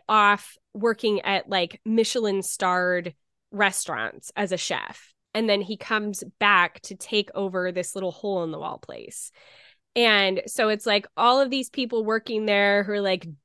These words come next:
"Don't bring your highbrow chef stuff in here. We've run this place the same way for twenty years, and you're not gonna mess with what we're doing here." And so he has this interesting mix of, like,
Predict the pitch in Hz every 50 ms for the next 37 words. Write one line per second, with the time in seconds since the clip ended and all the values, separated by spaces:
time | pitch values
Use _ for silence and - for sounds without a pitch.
0 | - - 185 185 214 233 269 339 370 392 - - 247 254 320 339 320 311 320 320
1 | 311 294 269 277 269 269 269 269 - - 277 277 269 269 269 269 240 226 254 254
2 | 247 247 247 247 240 233 233 240 240 233 - - - 247 240 233 233 - - -
3 | - - - 233 226 226 220 - - 220 214 220 220 214 - 233 220 220 220 220
4 | 214 214 226 226 208 202 214 214 208 214 214 214 208 - - - 226 208 208 -
5 | - 214 - - 233 220 214 208 214 214 208 208 208 202 202 202 202 - - 202
6 | 202 202 202 - - 214 202 202 196 202 208 208 196 196 196 196 196 190 185 -
7 | 185 185 180 185 185 190 190 190 185 190 - - 202 190 190 190 180 180 - -
8 | - 196 190 _ _ - - - _ - 226 220 196 - 196 196 190 202 214 208
9 | 202 190 196 190 - 180 175 180 170 165 170 - - - - - - 294 - _
10 | - 233 226 214 202 196 196 185 - - _ - - - 277 233 233 - - -
11 | 311 330 311 262 285 240 233 220 214 214 208 - - 233 233 220 - 240 - -
12 | 220 202 208 202 202 202 202 - 202 190 190 190 180 175